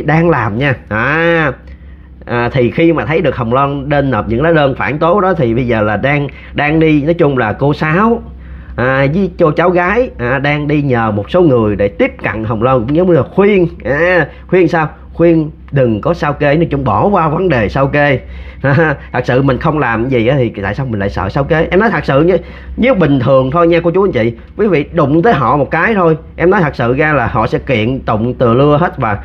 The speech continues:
họ sẽ sao kê để họ lấy lại cái danh dự uy tín của bất cứ người nào cũng vậy hết trơn á. Không có người nào mà nói rằng, à, tôi không sao kê là để bảo vệ này cái kia, trong khi danh, danh dự của tôi mà bị nói rằng ăn chặn này kia thì tôi sao kê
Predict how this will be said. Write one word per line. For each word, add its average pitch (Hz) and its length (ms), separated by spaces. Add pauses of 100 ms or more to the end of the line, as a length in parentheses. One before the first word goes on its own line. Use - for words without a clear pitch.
(140)
họ 113 120
sẽ 165 120
sao 170 260
kê 170 280
để 139 160
họ 135 200
lấy 214 260
lại 139 180
cái - 120
danh 180 160
dự 143 120
uy 170 180
tín 196 200
của 214 60
bất 247 220
cứ 269 160
người 185 180
nào 143 160
cũng 180 80
vậy 151 140
hết 208 140
trơn 202 200
á. 247 100 (380)
Không 196 140
có 254 80
người 170 200
nào 143 200
mà 139 120
nói 180 180
rằng, 139 180
à, 143 320 (320)
tôi 190 160
không 196 180
sao 190 160
kê 190 260
là 139 260
để 113 220
bảo 139 320
vệ 127 480
này 131 140
cái 196 160
kia, 190 240
trong 190 180
khi 180 240
danh, 180 320 (180)
danh 180 260
dự 139 360
của 175 100
tôi 190 320 (600)
mà 147 180
bị 143 160
nói 196 160
rằng 156 140
ăn 175 160
chặn 135 220
này 151 80
kia 170 160
thì 160 60
tôi 180 220
sao 190 180
kê 202 300